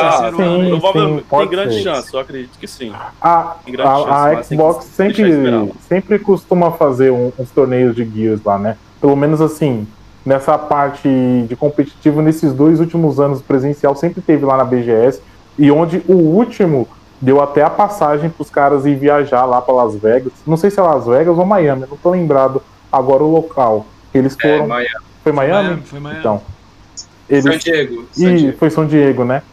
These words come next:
Speaker 3: Onde eles viajaram,
Speaker 4: Isso.
Speaker 3: tudo com hospedagem, e,
Speaker 2: Ah, que
Speaker 3: e foi lá
Speaker 2: legal,
Speaker 3: onde
Speaker 2: cara.
Speaker 3: que o Dodds ganhou esse ca-, sim, não. O nível dos caras lá do competitivo de Gears lá é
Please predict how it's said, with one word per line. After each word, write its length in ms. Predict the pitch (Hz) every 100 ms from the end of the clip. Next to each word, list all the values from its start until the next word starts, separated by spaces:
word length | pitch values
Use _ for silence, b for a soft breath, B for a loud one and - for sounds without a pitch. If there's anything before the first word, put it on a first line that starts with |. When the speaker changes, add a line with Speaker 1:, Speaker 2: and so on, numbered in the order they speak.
| - -
Speaker 3:
Onde 240 | 156 156 160
eles 220 | 165 156
viajaram, 960 | 175 190 160 147 135 143 165 165 131 107 -
Speaker 4:
Isso. 320 | 110 - -
Speaker 3:
tudo 280 | 147 175 151
com 240 | - 147
hospedagem, 1080 | 147 - 165 127 120 127 151 151 123 123 110 - - -
e, 300 | 131 139 147
Speaker 2:
Ah, 80 | 202
que 100 | 175
Speaker 3:
e 40 |
foi 180 | 160 175
lá 80 | 156
Speaker 2:
legal, 100 | 160
Speaker 3:
onde 100 | 165
Speaker 2:
cara. 100 | 190
Speaker 3:
que 40 | 165
o 100 | 170
Dodds 180 | 170
ganhou 360 | 170 190 180 175
esse 220 | 180 196
ca-, 160 | 190 - _ -
sim, 460 | 139 127 127 151
não. 340 | 143 151 139 - - -
O 100 | 156
nível 300 | 160 208 240
dos 180 | 190 190
caras 300 | 175 160 147
lá 120 | 147
do 100 | 143
competitivo 640 | 147 147 143 - - 139
de 160 | 131 123 110
Gears 360 | 123 143 120
lá 320 | - 185 139 165
é 640 | 156 143 127 117 107 95